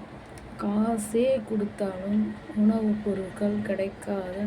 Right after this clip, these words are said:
நாட்கள் வரும். அப்ப என்ன பண்ண முடியும்? யோசிச்சு பாருங்க. கொரோனா டைம்ல மேல இருந்து ஹெலிகாப்டர், அதாவது அந்த இது பிளேன்ல இருந்துலாம் தூக்கி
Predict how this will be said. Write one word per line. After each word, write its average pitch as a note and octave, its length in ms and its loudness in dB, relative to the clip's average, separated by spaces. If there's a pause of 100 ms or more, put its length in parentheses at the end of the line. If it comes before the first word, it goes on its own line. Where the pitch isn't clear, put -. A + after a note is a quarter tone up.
(120)
நாட்கள் G#3 500 -2 (120)
வரும். F3+ 300 0 (1900)
அப்ப G#3 200 0
என்ன G3+ 140 4
பண்ண G3+ 280 2
முடியும்? F3+ 400 -4 (220)
யோசிச்சு G#2 400 4
பாருங்க. - 280 0 (260)
கொரோனா F#3+ 360 6 (100)
டைம்ல - 300 2 (920)
மேல A3+ 260 2
இருந்து A3 220 6
ஹெலிகாப்டர், G#3 960 2
அதாவது F#3+ 400 -2
அந்த F#3+ 180 -4 (1000)
இது G#3 160 4 (1300)
பிளேன்ல G#3+ 360 6
இருந்துலாம் G3+ 420 2
தூக்கி G#3 300 -2